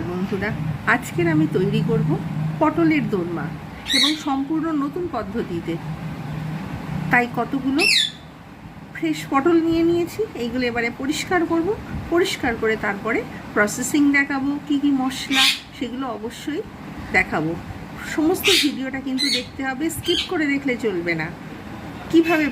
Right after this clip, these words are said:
বানাবো তাহলে কিন্তু সম্পূর্ণভাবে বোঝা যাবে এবং সুন্দর টেস্ট হবে। আর যদি স্কিপ করে আপনারা দেখেন তাহলে কিন্তু বুঝতে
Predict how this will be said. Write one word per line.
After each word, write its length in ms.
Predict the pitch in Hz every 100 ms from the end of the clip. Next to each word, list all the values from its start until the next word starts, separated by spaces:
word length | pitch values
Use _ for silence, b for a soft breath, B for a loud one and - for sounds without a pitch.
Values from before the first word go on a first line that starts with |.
| 214
বানাবো 280 | 202 196 269 262
তাহলে 220 | 208 196 196
কিন্তু 180 | 220 277 285
সম্পূর্ণভাবে 640 | 226 226 262 254 269 254 254
বোঝা 220 | 254 262 262
যাবে 160 | 277 294 311
এবং 140 | 262 262 -
সুন্দর 320 | 277 285 302 285
টেস্ট 260 | 247 - -
হবে। 160 | 214 165 151
আর 60 | 165
যদি 160 | 202 208 214
স্কিপ 220 | - 427 427
করে 140 | 339 330
আপনারা 300 | 311 294 285 240
দেখেন 240 | 202 190 359 -
তাহলে 220 | 208 190 202
কিন্তু 180 | 214 -
বুঝতে 240 | 320 330